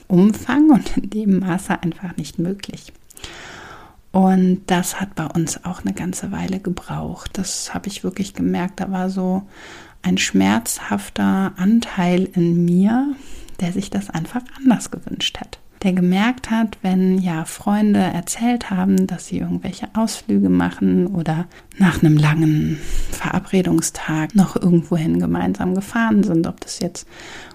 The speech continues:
wo einkaufen, also banale Dinge, banale Alltagsdinge, ja, zusammen noch einkaufen gefahren sind als Familie oder sich auf dem Rückweg noch ein Eis geholt haben oder, oder, ja, da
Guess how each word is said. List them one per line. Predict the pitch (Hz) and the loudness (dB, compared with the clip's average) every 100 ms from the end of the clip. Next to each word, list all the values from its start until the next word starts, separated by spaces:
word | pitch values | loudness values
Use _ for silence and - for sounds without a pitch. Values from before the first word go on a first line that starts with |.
| - | -16
wo | - - | -12 0
einkaufen, | 185 196 - 156 - 160 156 - - | 2 2 0 -2 0 0 0 -4 -4
also | 180 175 | -4 -2
banale | 180 147 165 220 254 185 | -2 0 2 2 0 0
Dinge, | - - | 0 -2
banale | - - 160 185 208 190 | -4 -4 -2 0 0 -2
Alltagsdinge, | 185 190 - - - - - - | -4 -6 -8 -10 -14 -16 -18 -12
ja, | 202 - | -12 -10
zusammen | - 170 156 165 | -8 -4 -2 -2
noch | 170 170 | -4 -6
einkaufen | - 233 226 180 180 180 | -2 0 0 -2 0 -2
gefahren | 175 - 185 190 | -2 -6 -4 -4
sind | 202 - | -4 -6
als | 160 | -8
Familie | - 160 156 165 170 170 | -6 -2 0 0 -2 -4
oder | 190 160 170 - - - - - | -2 -4 -4 -10 -18 -18 -20 -8
sich | - - 196 | -2 0 2
auf | |
dem | 190 | 2
Rückweg | 180 170 - 175 | 2 -2 -2 -4
noch | 175 165 | -2 0
ein | 180 - | -2 -2
Eis | 156 160 - | -2 -2 -4
geholt | 165 170 175 180 - | -4 -4 -6 -6 -8
haben | - - 180 - | -6 -4 -4 -4
oder, | 220 175 175 180 | -4 -4 -4 -6
oder, | 190 - 180 180 196 | -8 -8 -8 -6 -6
ja, | 175 190 | -6 -6
da | 185 190 | -6 -6